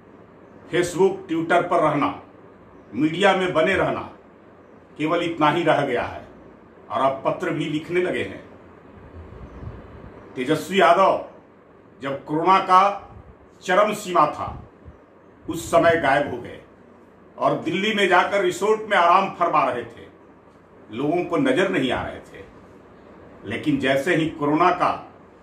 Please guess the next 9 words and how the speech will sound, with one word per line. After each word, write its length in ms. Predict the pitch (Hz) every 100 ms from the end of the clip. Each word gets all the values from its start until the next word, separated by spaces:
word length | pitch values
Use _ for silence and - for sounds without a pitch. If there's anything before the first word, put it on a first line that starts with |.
| -
संक्रमण 540 | - 170 156 165 180 202
का 240 | - 196
यह 240 | 190 190 190
दौर 560 | 190 214 208 - - - - _ - - _ - _ - -
थमा 340 | 170 190 214
है, 340 | 180 - - - - _ _ - - _ _ -
कम 160 | 220 233
हुआ 340 | 220 220 196
है, 220 | 165 131